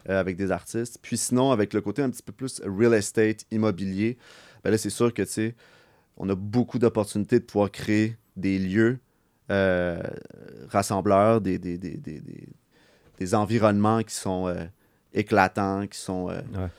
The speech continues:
Speaker 1: good looking à l'œil, tu sais, qui fait en sorte que, ben oui, tu sais, les, les, les, les, euh, les,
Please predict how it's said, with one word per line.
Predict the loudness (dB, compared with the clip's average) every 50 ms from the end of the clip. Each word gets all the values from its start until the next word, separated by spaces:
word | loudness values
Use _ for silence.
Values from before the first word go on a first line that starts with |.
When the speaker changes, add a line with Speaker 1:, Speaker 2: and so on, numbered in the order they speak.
| _ _ _ _ _ _ -2
Speaker 1:
good | 2 2 4 6
looking | 4 4 4 4 2 4 4 4
à | 4
l'œil, | 4 4 4 4 4 2
tu | -2 -2
sais, | -2 -2 -2 -2 -4
qui | -10 -4
fait | -2 -2
en | -2 0
sorte | 0 -2 -2 -2 -2
que, | -4 -2
ben | -2 0 -2 -2 -2 -2
oui, | -2 -2 -2 -2 -2
tu | -2
sais, | -4 -4
les, | -2 -2 -4
les, | -4 -6 -6
les, | -8 -8 -12 -14 -14 -12
les, | -12 -12 -12 -12
euh, | -12 -12 -14 -14 -16 -18 -18 -20 -20 -20 -20 -20 _ _ -20 -20 _ _ -20 -20 -20
les, | -20 -20 -20